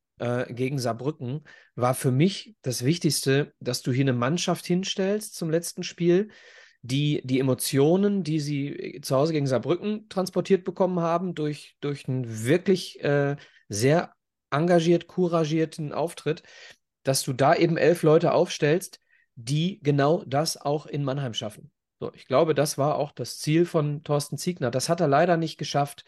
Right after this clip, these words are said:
beziehungsweise, äh, das hat die Mannschaft nicht hinbekommen. Äh, wie Ziege nachher in der Pressekonferenz auch sagte, ähm, dieses Spiel, äh, hat, äh,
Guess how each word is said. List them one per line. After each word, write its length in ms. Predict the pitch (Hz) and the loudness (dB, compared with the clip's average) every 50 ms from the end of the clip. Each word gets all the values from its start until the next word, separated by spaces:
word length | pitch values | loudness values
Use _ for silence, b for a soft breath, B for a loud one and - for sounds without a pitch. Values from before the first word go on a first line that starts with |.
| b b b | b b b
beziehungsweise, 640 | - 127 - 139 143 139 135 135 131 139 123 117 - | -12 -6 -2 0 2 4 4 4 6 4 2 2 2
äh, 140 | 135 131 135 - | 0 -2 -2 -2
das 160 | - 135 - | -4 -6 -6
hat 120 | 156 143 | -4 -4
die 60 | 147 | -4
Mannschaft 420 | 131 131 135 175 - 156 135 - - | -2 -2 -2 -2 -2 -4 -6 -4 -4
nicht 140 | 135 117 - | -6 -4 -4
hinbekommen. 540 | 135 135 135 139 139 - 131 127 143 156 B B B B B B B B B B B | -4 -2 -2 -4 -2 -2 -4 -2 -2 -6 B B B B B B B B B B B
Äh, 220 | - 139 131 127 120 | -2 0 0 0 0
wie 100 | 131 131 | -2 -4
Ziege 320 | - - 160 165 156 151 | -4 -4 -2 0 0 0
nachher 540 | 147 143 151 156 - 156 143 139 139 - - | 0 0 -2 0 0 0 0 0 -2 -4 -6
in 160 | - 135 135 | -8 -6 -4
der 140 | 131 131 127 | -4 -4 -6
Pressekonferenz 840 | - - 143 135 165 147 - 147 139 - 151 135 135 135 143 - - | -6 -8 -8 -8 -6 -6 -4 -6 -4 -4 -4 -4 -2 -4 -4 -6 -6
auch 180 | - 131 131 | -6 -6 -4
sagte, 600 | 117 117 120 120 139 143 - 139 139 135 131 - - - | -2 -2 -2 -2 -2 -4 -4 -4 -4 -4 -4 -6 -6 -6
ähm, 400 | 120 123 123 123 127 - - - | -6 -6 -6 -8 -8 -10 -10 -12
dieses 480 | - - - 123 120 127 135 135 131 - | -12 -12 -12 -6 -2 -2 -2 0 -2 -4
Spiel, 340 | - - 143 143 147 151 147 B B B B B B B B B | -4 0 2 4 4 4 2 B B B B B B B B B
äh, 320 | - 123 127 127 123 - | 0 2 2 4 2 2
hat, 460 | - - 117 135 139 - - - - - | 0 -2 -2 -2 -2 -4 -10 -18 -16 -14
äh, 320 | - - - - - - | -14 -12 -12 -12 -12 -12